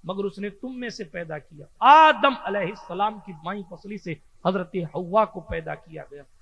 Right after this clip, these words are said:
माँ हव्वा को जन्नत में पैदा किया गया। तफसील में नहीं जाता, तेजी के साथ आगे बढ़।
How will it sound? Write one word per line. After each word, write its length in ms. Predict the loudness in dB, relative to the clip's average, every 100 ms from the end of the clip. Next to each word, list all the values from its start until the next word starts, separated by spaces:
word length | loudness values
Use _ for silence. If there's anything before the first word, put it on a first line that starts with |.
| _ -8
माँ 460 | 2 6 8 6 2
हव्वा 280 | -2 2 2
को 180 | 0 -8 -4
जन्नत 360 | -4 -4 -6 -6
में 80 | -6
पैदा 320 | -4 -2 -2
किया 280 | -4 -8 -8
गया। 140 | -10 -10
तफसील 380 | -12 -10 -10 -8
में 120 | -6
नहीं 160 | -6 -4
जाता, 320 | -4 -2 -6
तेजी 380 | -6 -6 -6 -10
के 140 | -12
साथ 320 | -10 -8 -8
आगे 200 | -8 -10
बढ़। 160 | -12